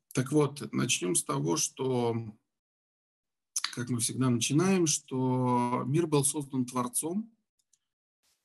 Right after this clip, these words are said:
Творец создавал мир из себя, внутри себя же, и нет ничего в мире, кроме Творца. Мы все являемся его проявлением.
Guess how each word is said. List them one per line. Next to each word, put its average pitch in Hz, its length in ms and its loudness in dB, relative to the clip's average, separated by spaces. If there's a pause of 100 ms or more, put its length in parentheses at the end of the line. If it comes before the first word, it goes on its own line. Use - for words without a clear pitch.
Творец 143 380 0
создавал 131 440 0
мир 139 420 6
из 143 260 0
себя, 135 400 -2
внутри 123 540 -2
себя 127 400 -4
же, 151 140 0
и 139 40 2
нет 143 220 4
ничего 131 500 -2
в 120 140 -4
мире, 127 320 4
кроме 117 340 -2
Творца. 135 720 -4
Мы 123 180 -2
все 127 200 -4
являемся 117 420 -2
его 117 140 -8
проявлением. 151 840 0